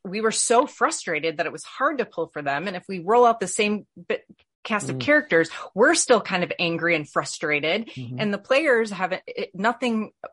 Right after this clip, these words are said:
Speaker 1: with them has changed. So I, it, without significant change, I see us being worse.
Speaker 2: Um, not to color anyone's answer to come, but let's just snapshot it to next year. Our two biggest surprises, our two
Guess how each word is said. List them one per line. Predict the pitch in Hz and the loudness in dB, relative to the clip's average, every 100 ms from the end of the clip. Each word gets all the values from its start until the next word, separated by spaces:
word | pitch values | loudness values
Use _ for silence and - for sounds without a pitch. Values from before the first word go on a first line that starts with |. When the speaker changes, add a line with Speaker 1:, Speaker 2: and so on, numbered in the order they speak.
| - | -8
Speaker 1:
with | 175 - | -8 -4
them | 285 320 | -2 -2
has | 180 | -4
changed. | - 170 151 160 180 | -4 -4 -2 -4 -4
So | - 202 - _ - | -2 -2 -4 _ -8
I, | - - _ - - - - _ | -8 -10 _ -20 -20 -20 -20 _
it, | - 226 | -4 0
without | 233 269 359 | 2 4 2
significant | - 202 285 294 226 | 0 -2 -2 -4 -4
change, | 185 277 359 - - | -4 -2 -4 -2 -4
I | |
see | 269 330 | -2 -4
us | 311 | -4
being | 196 262 202 | -2 -2 0
worse. | 196 381 349 - - - - _ _ _ _ - - - - _ | 2 4 2 0 -4 -8 -14 _ _ _ _ -16 -16 -18 -20 _
Speaker 2:
Um, | 175 180 175 170 202 160 | 4 6 6 4 4 4
not | 180 233 | 6 4
to | 240 | 0
color | - 220 220 | 2 2 4
anyone's | 190 202 208 170 | 2 2 0 -2
answer | 180 190 190 175 | -2 -4 -4 -6
to | 165 | -8
come, | - 180 214 285 170 - | -4 0 0 0 -4 -2
but | 147 | 0
let's | 151 202 - | 2 0 0
just | 190 190 - | -2 0 0
snapshot | 196 247 - 160 131 | -2 -2 0 0 -2
it | - | -6
to | 147 | -6
next | 131 - - | -6 -6 -4
year. | 120 - | -4 -2
Our | 139 | -2
two | - 285 | 2 2
biggest | 208 208 226 - | 4 2 2 -2
surprises, | - - 160 175 123 104 - | -4 -2 -2 -2 -6 -14 -12
our | 127 | -10
two | - 175 | -4 -4